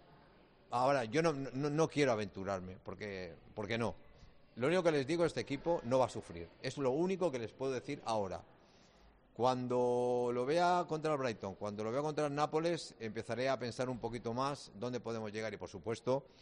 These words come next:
cuando llegue el momento de, de, del primer partido de Liga.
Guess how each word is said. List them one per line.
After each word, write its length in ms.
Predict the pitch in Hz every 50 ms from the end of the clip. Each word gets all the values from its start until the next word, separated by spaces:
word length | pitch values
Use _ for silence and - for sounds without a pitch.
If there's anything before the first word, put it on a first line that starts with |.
| - - - - - - -
cuando 320 | - 104 107 104 101 101
llegue 220 | 101 98 110 110 120
el 80 | 117
momento 560 | 117 117 117 127 135 135 120 107 123 143 151 - - - - - - - - _ _ _ _ -
de, 100 | 98 95
de, 720 | 92 98 98 95 90 92 90 90 90 90 90 90 90 92 95
del 180 | 101 101 92
primer 220 | 82 107 110 110 101
partido 320 | 110 104 - - 104 98
de 120 | 95 92
Liga. 260 | 92 92 92 - -